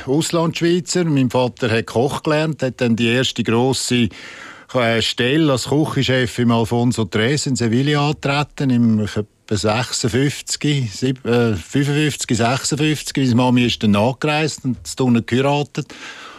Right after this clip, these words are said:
Und ich bin dann im neunundfünfzig in Sevilla auf die Welt gekommen. Und leider Gottes mit drei schon zurück in die Schweiz und darum kann ich leider nicht gut Spanisch oder gar, gar nicht.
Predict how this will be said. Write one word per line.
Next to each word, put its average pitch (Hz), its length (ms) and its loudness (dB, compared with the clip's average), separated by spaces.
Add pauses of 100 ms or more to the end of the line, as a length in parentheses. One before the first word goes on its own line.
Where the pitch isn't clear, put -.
(160)
Und 117 140 0
ich 123 180 0
bin 117 120 0
dann 117 140 4
im 110 120 4
neunundfünfzig 117 1040 0
in 113 120 0
Sevilla 107 420 2
auf 104 140 -4
die - 80 -6
Welt 73 260 -4
gekommen. - 240 -10 (560)
Und 139 220 2
leider 139 340 0
Gottes 139 420 -2
mit 131 240 0
drei 127 360 2 (720)
schon 151 260 -2
zurück 143 340 -2
in 123 80 0
die - 80 -4
Schweiz 135 720 0
und 135 340 -2
darum 127 220 0
kann 117 220 0
ich 113 180 0
leider 107 440 -2 (260)
nicht 104 260 0
gut 98 300 -2
Spanisch 82 420 -4
oder 90 180 -4
gar, 82 240 -2
gar 90 280 0
nicht. 78 320 0